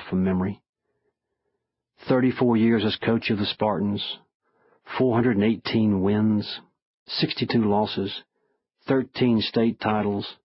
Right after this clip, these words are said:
and from nineteen sixty-four to nineteen seventy, an undefeated streak that ended at eighty-four.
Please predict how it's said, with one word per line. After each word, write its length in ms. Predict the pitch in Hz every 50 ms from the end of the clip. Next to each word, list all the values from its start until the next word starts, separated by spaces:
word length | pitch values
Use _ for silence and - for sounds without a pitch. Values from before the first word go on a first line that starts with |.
| _ _ _ _ _ _ _ _ _ _ _ _ _ _ -
and 140 | 117 113
from 180 | - - 107 107
nineteen 440 | 113 120 131 139 - - 139 139 131
sixty-four 840 | - - 127 - - 131 117 - 127 120 117 117 117 117 110 98 -
to 80 | - 87
nineteen 440 | 95 101 110 120 - - 123 120 107
seventy, 540 | - - 101 90 90 87 87 87 90 - _ _ _ _ _ _ - - _ _
an 100 | - 104
undefeated 500 | 104 113 123 127 - - 135 113 117 104
streak 380 | - - - - 113 104 - -
that 140 | 107 92 -
ended 280 | 110 110 104 104 92 -
at 120 | - 90
eighty-four. 680 | 87 104 104 101 104 98 - - 95 90 85 87 -